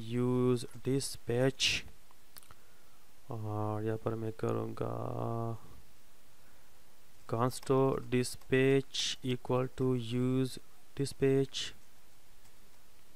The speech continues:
और उसके बाद यहाँ पर मैं आता हूँ, मैं करता हूँ on click इस तरह, और यहाँ पे होगा एक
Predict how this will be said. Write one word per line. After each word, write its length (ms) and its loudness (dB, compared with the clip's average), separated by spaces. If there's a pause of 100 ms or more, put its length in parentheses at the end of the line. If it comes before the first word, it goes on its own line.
(960)
और 640 4
उसके 480 8
बाद 800 8
यहाँ 160 10
पर 120 8
मैं 180 2
आता 300 2
हूँ, 140 4
मैं 200 2
करता 280 4
हूँ 80 -6 (140)
on 240 4 (220)
click 600 6 (840)
इस 200 0
तरह, 320 2 (1500)
और 320 10
यहाँ 120 12
पे 140 4
होगा 340 12 (100)
एक 260 8